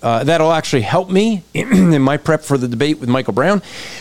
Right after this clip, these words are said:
which means hopefully there's gonna be some folks that believe in the continuation of gifts that you're gonna reach out, come on the show, and we're gonna have good dialogues. And that way we could discuss these things.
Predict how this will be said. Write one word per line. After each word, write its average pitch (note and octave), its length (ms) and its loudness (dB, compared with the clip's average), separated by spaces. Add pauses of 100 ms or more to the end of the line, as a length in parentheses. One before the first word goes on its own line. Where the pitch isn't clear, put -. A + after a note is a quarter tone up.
which G#3 240 2
means C4 420 2
hopefully F#3+ 500 0
there's D#3+ 220 2
gonna E3 120 2
be D#3 100 2
some E3 220 0
folks D#3 340 0
that C#3+ 180 -4
believe C#3 320 2
in D3 120 2
the B2 80 0
continuation C#3 600 0
of A2+ 60 -2
gifts E3+ 220 0
that C#3 160 0
you're F3+ 180 4
gonna D#3+ 220 0
reach C3+ 400 -2
out, D3+ 340 -4
come F3 160 0
on E3 140 0
the C#3 80 0
show, D3 440 2
and C3+ 300 0
we're C#4 140 2
gonna D4 140 0
have D3+ 220 0
good D3 180 2
dialogues. B2 760 -2 (480)
And G#2+ 320 0
that B2+ 240 -2
way B2 160 2
we A2+ 180 0
could A2 240 -2
discuss A#2 480 -2
these G#2+ 260 -2
things. G2 460 -6